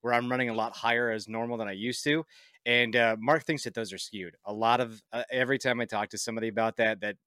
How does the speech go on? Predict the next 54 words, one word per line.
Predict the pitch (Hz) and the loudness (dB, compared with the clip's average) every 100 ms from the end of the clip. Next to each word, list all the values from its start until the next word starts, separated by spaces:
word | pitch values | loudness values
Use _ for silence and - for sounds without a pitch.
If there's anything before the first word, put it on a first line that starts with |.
| 104 | _
that's | 104 95 | -10 -8
been | 107 107 | -10 -10
podcasting | 107 110 - 107 - 104 | -2 -2 0 -4 -4 -10
for | - | -10
a | 101 | -8
good | 104 92 | -8 -4
minute, | 107 123 131 _ - _ _ 113 | -2 -2 -4 _ -20 _ _ 0
uh, | 110 110 | 2 2
they | 104 131 131 | 2 2 2
believe | 110 117 127 127 | -2 -4 -2 0
that | 113 104 | -2 0
Anchor | 120 113 120 | -2 -2 -4
may | 117 113 | -2 -4
be | 107 104 | -6 -8
off. | 92 117 147 - _ _ _ _ - | -2 -2 -2 -10 _ _ _ _ -8
So | - 131 123 113 | 0 2 2 2
I'm | 165 | 0
kind | 185 214 | 2 2
of | 160 | 4
maybe | 156 139 | 2 2
assuming | 131 - 139 139 | -2 0 0 0
that | 131 117 | 0 0
there's | 120 160 | -2 0
always | 170 135 | 0 -2
a | |
zero | 113 185 180 | -2 2 2
behind | 117 107 113 104 | 2 -2 -2 -6
that, | 85 82 | -8 -10
right? | 95 123 151 - _ _ _ _ _ | 2 2 2 -4 _ _ _ _ _
You | 131 | -2
know, | 139 147 143 _ | -2 -4 -12 _
'cause, | - 131 120 | -4 0 2
like, | 127 | 0
it, | 131 135 | 0 -4
it, | 131 135 | -2 0
I | 127 | 0
find | 160 160 | 2 2
it | 147 | 2
hard | 127 135 139 | 2 2 2
to | |
believe | 120 113 123 123 131 _ _ _ _ _ | -4 -4 -2 -4 -6 _ _ _ _ _
that, | 113 127 | 2 2
like, | 117 117 - | 2 0 2
our | 123 | -2
numbers | 123 127 131 117 | 0 0 -2 -4
would | 110 | -4
be, | 117 | -4
like, | 101 - | -4 -6
twenty | - 131 117 | -2 -2 -2
people. | 110 104 82 | -6 -8 -10
And | 101 | -8
it's | 110 | -6
like, | 117 | -6
"Really? | 151 185 170 151 | 4 6 6 2